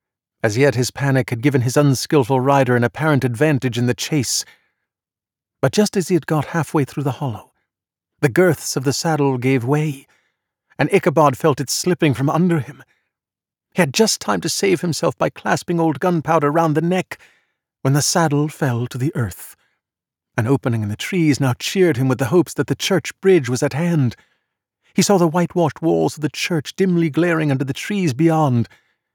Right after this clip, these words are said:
He recollected the place where Brom Bones's ghostly competitor had disappeared. "If I can but reach that bridge,"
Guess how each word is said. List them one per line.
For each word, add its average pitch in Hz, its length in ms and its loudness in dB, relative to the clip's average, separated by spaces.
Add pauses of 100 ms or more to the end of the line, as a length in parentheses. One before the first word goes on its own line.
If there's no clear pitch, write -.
(420)
He 165 60 2
recollected 208 560 0
the 165 80 0
place - 380 -2
where 151 100 2
Brom 175 380 2
Bones's 156 480 0
ghostly 190 400 2
competitor 143 580 -2
had 123 140 -2
disappeared. 165 680 -4 (960)
"If - 160 4
I 202 160 2
can 190 200 4
but 160 140 4
reach 202 320 0
that 202 200 2
bridge," 190 400 4